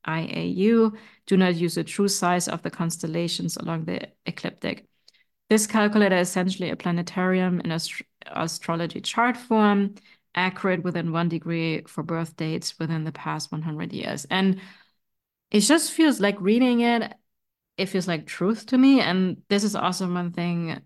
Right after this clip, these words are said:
that I noticed has been such a gift from human design in general, if it's tropical, sidereal, whatsoever, that I have so much learned to listen to my body. And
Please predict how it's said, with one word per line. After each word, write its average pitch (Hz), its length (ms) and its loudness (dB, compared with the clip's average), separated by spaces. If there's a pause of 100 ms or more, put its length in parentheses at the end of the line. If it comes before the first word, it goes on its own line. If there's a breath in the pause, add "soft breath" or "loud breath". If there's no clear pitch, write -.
(100)
that 175 160 -2
I 175 80 0
noticed 165 680 -6 (420)
has 175 120 -4
been 175 140 0
such 170 260 -4
a 170 60 -4
gift 180 340 -2
from 170 500 -2 (120)
human 190 240 4
design 170 300 2
in 160 100 -4
general, 160 340 -4
if 156 100 -6
it's 156 120 -8
tropical, 170 500 -6
sidereal, 165 440 -4
whatsoever, 175 680 0 (720 loud breath)
that 190 120 4
I 185 40 4
have 190 140 4
so 202 180 4
much 190 240 4
learned 185 180 2
to 180 100 -2
listen 175 240 -2
to 170 100 -4
my 160 140 -4
body. 160 500 -4
And 185 240 2